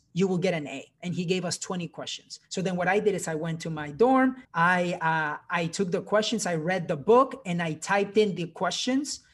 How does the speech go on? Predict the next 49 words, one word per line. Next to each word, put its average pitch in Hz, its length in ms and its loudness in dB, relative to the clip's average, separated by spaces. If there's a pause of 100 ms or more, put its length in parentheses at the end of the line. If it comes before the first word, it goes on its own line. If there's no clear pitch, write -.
(140)
the 175 200 -4
answers, 233 520 -2 (100)
and 175 140 -2
then 180 100 -4
I 180 60 -4
just 165 260 -4
read 180 160 -2
them 160 200 -6
over 175 340 -4
and 160 160 -4
over 160 240 -4
and 151 120 -8
over 156 220 -4
again 156 200 -6
so 151 140 -10
I 143 100 -10
could, 139 220 -12 (380)
like, 143 180 -10
so 165 140 -6
that 151 60 -6
I 151 60 -6
could 156 140 -10
ha-, 180 400 0
have 185 180 0
it 175 60 -4
in 160 80 -4
my 143 120 -6
brain. 143 220 -8 (160)
I 185 120 0
took 247 280 2
the 247 100 6
test 170 520 -2
and 180 180 0
I 175 100 2
set 202 220 2
the 175 80 -2
curve. 165 400 -4
So - 140 -2
I 165 60 0
got 170 220 -2
the 180 180 -2
A. 165 480 -2
And, 151 720 -6
uh, 139 220 -6
so 180 160 -2
by 175 160 2
the 170 120 -4
second 262 480 0
test, - 480 -4